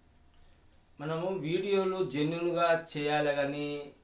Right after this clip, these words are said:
అదే ఇప్పుడు ఆ లచ్చక్క టీవీ లెక్క చేయొద్దు. ఎందుకంటే అది చేస్తే కూడా కరెక్ట్ పద్ధతి కాదు. మనం కూడా చూసేదాన్ని బట్టే ఉంటుంది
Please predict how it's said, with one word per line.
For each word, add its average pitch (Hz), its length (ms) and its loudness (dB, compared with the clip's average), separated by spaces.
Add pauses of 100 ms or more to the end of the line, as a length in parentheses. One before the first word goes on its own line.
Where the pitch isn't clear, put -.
(1200)
అదే 139 200 -4 (140)
ఇప్పుడు 156 200 0
ఆ 135 340 6
లచ్చక్క 127 460 -2 (120)
టీవీ 143 240 -4
లెక్క 139 260 -2 (300)
చేయొద్దు. 127 500 -2 (640)
ఎందుకంటే 170 520 2 (1200)
అది 147 180 -6 (180)
చేస్తే 190 500 -2
కూడా 180 380 0 (300)
కరెక్ట్ 147 340 -4 (160)
పద్ధతి 151 380 -2 (140)
కాదు. 120 340 -4 (580)
మనం 117 420 -6
కూడా 147 320 0 (640)
చూసేదాన్ని 139 800 -4
బట్టే 135 300 -4
ఉంటుంది 127 560 -4